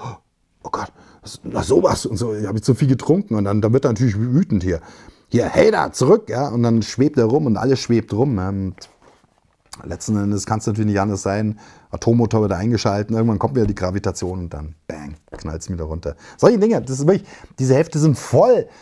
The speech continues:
von diesen, diesen, diese ganze Situationskomik. Da hab ich jetzt gar nicht so viel gezeigt, weil ich möchte auch euch das nicht wegnehmen. Aber es ist so, wirklich, hier ist keine Seite langweilig. Es ist so witzig.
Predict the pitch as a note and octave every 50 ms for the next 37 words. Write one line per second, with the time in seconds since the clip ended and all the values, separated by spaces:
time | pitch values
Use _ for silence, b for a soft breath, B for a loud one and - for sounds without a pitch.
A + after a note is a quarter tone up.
0 | B B B - - C#3 B2 C#3 D3+ C#3+ C#3+ C3 A#2 - D3 C#3 C3+ C3+ B2 -
1 | _ _ _ _ - D3+ C3+ D3 C3+ - - - - D#3+ C3 - D#3 - F3 D3
2 | - - D3+ F3 A#3 A#3 D#3+ - - - - D3+ D3+ C3 A#2 G#2 G2+ - - B
3 | B B B B G#2+ G#2+ C3+ E3 C#3 - - B2+ D#3 - - - D#3 C#3 C#3 -
4 | - A#2 B2 D3 E3 C3+ - G#2 A2 A#2 - C#2+ D#2+ E2+ - E2+ A2 C3+ - -
5 | F3 F3 E3+ E3 D#3+ - D3 C#3+ - D3 C#3+ D#3+ C3+ A#2+ D#3+ E3 E3+ - A#2+ G#2
6 | F2+ F#2+ A2+ - - - D#3+ - - E3 E3 - - - E3 F#3+ - - E3+ F#3
7 | F#3 C#3+ C#3 D#3 D3 - - D3+ D#3 E3+ F3 E3 E3 D3+ D3 - A2+ A2+ B2 D#3+
8 | D3+ G#2+ F2 F2+ F2+ F#2 A2 - - - F3+ E3 - F3+ E3 C#3+ C3 - - -
9 | A#2 G#2 -